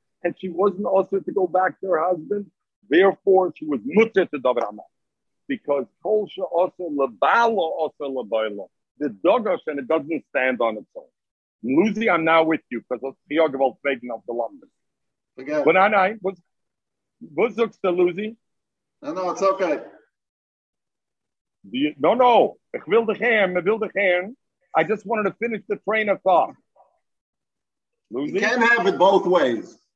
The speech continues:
Speaker 2: Either he did, either he, he knew and he did, and he knew what he was doing, and then you can't say that she was forced, and then, but, but she admitted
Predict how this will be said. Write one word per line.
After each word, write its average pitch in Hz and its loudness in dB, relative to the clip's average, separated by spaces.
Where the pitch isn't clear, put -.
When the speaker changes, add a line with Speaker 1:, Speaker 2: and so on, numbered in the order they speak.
Speaker 2:
Either 208 0
he 175 -6
did, 214 2
either 220 2
he, 180 -8
he 254 2
knew 196 6
and 190 0
he 180 0
did, 240 0
and 180 -2
he 185 -4
knew 240 -2
what 202 2
he 165 -4
was 147 -2
doing, 180 -6
and 147 -2
then 220 0
you 214 -8
can't 208 -6
say 202 -2
that 170 0
she 208 -10
was 170 0
forced, 214 -4
and 170 -4
then, 214 -2
but, 208 -4
but 190 -2
she 202 -6
admitted 214 0